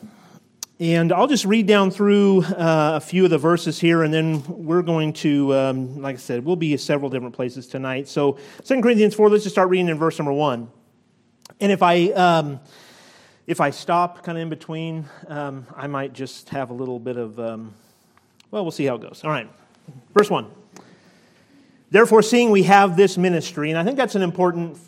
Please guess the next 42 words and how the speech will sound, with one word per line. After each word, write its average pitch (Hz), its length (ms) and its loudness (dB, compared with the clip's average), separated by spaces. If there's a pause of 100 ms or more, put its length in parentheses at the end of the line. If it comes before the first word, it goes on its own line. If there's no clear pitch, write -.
(320)
thought, 147 580 0
that 170 220 2
word 170 240 0
ministry. 131 640 -8 (800)
"Seeing 277 260 2
we 254 100 4
have 233 160 8
this 208 180 4
ministry, 202 440 4
as 147 100 -2
we 180 120 4
have 170 120 6
received 180 480 0
mercy, 151 760 0 (640)
we 196 560 2 (280)
faint 175 600 -2 (180)
not, 135 460 -4 (880)
but 202 100 4
have 220 200 8
renounced 220 440 4
the 196 80 4
hidden 247 220 4
things 202 260 2
of 165 80 0
dishonesty, 196 640 2
not 190 300 4
walking 233 320 6
in 202 160 2
craftiness, 170 720 2
nor 180 160 0
handling 190 360 0
the 175 80 -2
word 180 120 0
of 160 120 -6
God 160 180 2
deceitfully, 156 580 -6
but 156 160 -6
by 165 160 2
manifestation 202 720 -2
of 190 60 -6
the 190 80 -4
truth, 151 520 -8